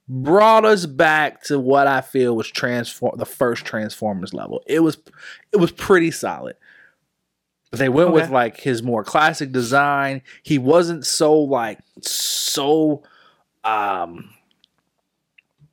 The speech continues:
Speaker 1: just, like, sharp edges and fucking, like, sheet metal. He was, like, he was the Volkswagen Bug, so he was, like, more rounded and just kinda, he was more true to the actual,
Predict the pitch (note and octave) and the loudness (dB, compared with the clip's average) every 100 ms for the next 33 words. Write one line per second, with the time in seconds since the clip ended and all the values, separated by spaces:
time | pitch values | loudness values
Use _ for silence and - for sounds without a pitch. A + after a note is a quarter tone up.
0 | _ - - - - A2 - - - C3 | _ -12 -4 -4 -2 -2 0 0 2 2
1 | C#3 - B2 B2+ B2+ C#3+ C3+ A2 G#2 G2 | 2 -2 -4 -2 0 2 2 -2 -6 -10
2 | - - A#2 - G#2+ F#2 E2+ D2+ - - | -8 -6 -4 -4 -6 -8 -12 -18 -16 -10
3 | - D#2+ - - - - - - - - | -10 -10 -14 -20 -20 -12 -2 2 2 0
4 | E3+ C#3 E3 D#3+ E3 E3 D#3+ C#3 A#2+ A2+ | -4 -2 0 2 2 2 0 0 0 -2
5 | A2 G2 _ - - - - F3 D#3+ B2 | -2 -6 _ -20 -20 -20 -2 0 2 0
6 | A#2 G2 G#2 G#2+ C#3 D3 C#3+ D3+ C#3+ C3 | -2 -4 -8 -2 0 0 0 2 2 0
7 | C3 G#2+ A#2+ B2 C#3+ - C3+ A#2+ A#2 G#2+ | -6 -4 -2 0 0 0 -2 -2 -4 -4
8 | A2 G2+ B2+ B2+ G#2+ A2+ A#2+ C3+ C3+ B2+ | -6 -4 0 0 0 -2 -2 0 0 0
9 | A#2+ G#2 G#2+ - A#2 G#2+ G#2 - - - | -2 -6 -6 -4 -4 -4 -10 -16 -18 -2
10 | G3+ A3+ A3 C#3+ D#3 F#3 G3 - - D#3 | 2 2 2 0 0 2 2 0 0 4
11 | D#3 D#3 C#3 - C#3+ C#3 B2+ A#2+ - - | 6 4 2 -2 0 2 0 -2 -6 -18
12 | - _ _ _ _ - B2 B2 - B2 | -20 _ _ _ _ -10 -4 -4 -2 0
13 | B2+ - C3+ B2+ B2 A#2 G#2+ | 0 -2 0 2 2 2 0